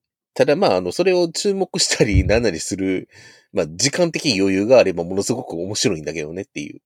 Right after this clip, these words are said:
ところですね。うん。だから、もうちょっと、で、ディビジョンワンの上位が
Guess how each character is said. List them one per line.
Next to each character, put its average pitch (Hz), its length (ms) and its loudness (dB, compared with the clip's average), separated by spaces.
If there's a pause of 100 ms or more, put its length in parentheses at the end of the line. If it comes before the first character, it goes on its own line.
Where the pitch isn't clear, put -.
と - 80 -14
こ 82 160 -12
ろ 92 80 -16
で 87 60 -20
す - 100 -20
ね。 - 220 -20 (120)
う 78 80 -14
ん。 - 200 -18 (1800)
だ 104 140 -2
か 110 80 4
ら、 98 120 4
も 196 180 6
う 285 40 0
ち 339 80 2
ょ - 40 4
っ - 40 -20
と、 117 180 4
で、 98 400 2
デ 123 120 -4
ィ 208 40 -4
ビ 226 80 -2
ジ 247 100 2
ョ 233 80 2
ン - 20 -4
ワ 214 140 4
ン 131 60 0
の 90 80 2
上 131 320 4
位 92 100 2
が 76 320 2